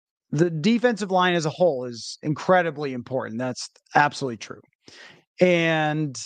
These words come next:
you're right that the best defensive linemen very rarely become free agents. And I wholeheartedly agree that if you want beasts, if you want pass rushers, you want stars, most of the time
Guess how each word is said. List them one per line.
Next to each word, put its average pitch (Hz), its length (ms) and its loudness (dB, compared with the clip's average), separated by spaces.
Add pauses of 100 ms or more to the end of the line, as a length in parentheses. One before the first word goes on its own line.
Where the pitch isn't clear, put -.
(240)
you're 170 260 4
right 170 420 2
that 143 200 -4
the 143 100 -2
best 156 360 0
defensive 156 440 -2
linemen 165 640 0
very 160 340 2
rarely 147 380 -2
become 131 340 -4
free 120 200 -8
agents. - 360 -10 (460)
And 147 80 4
I 147 280 2
wholeheartedly 190 800 0
agree 135 380 -2 (380)
that 147 120 6
if 117 120 -4
you 170 140 2
want 185 440 0
beasts, - 680 -4 (180)
if 131 180 0
you 165 140 2
want 180 320 0
pass 180 400 -2
rushers, 185 520 -2
you 156 140 -2
want 160 220 -2
stars, 180 640 0 (320)
most 226 440 2
of 233 140 -6
the 262 100 2
time 139 520 -4